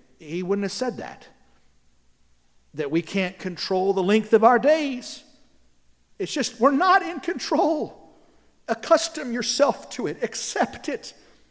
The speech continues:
Lean into it. I have been at the bedside of loved ones. I know what it's like. And it's, it's our own view of reality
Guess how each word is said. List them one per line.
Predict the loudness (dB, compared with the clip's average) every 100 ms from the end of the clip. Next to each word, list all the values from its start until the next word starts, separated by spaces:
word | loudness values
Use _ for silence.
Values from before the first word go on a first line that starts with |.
| _
Lean | -2 4 6 6
into | 6 4 0 0
it. | -4 -10 -20 _ _ _ _ _ 0
I | 4 6
have | 6 6
been | 6 4
at | 4
the |
bedside | 4 4 4 2 0 0 -2 -6 -6 0
of | 4
loved | 8 8 8
ones. | 6 6 0 -8 0
I | 2
know | 6 8
what | 8 8 6
it's | 2 -2
like. | -2 -2 -4 -12 -20 -20 _ _ _ _ _ _ _ _ _ -4
And | -2
it's, | -2 -4 -8 -12 -4
it's | -2 2
our | 4
own | 6 6 4 -2 -6
view | 2 4 6 4
of | 0
reality | -2 -4 -2 -2 -2 -4 -12 -18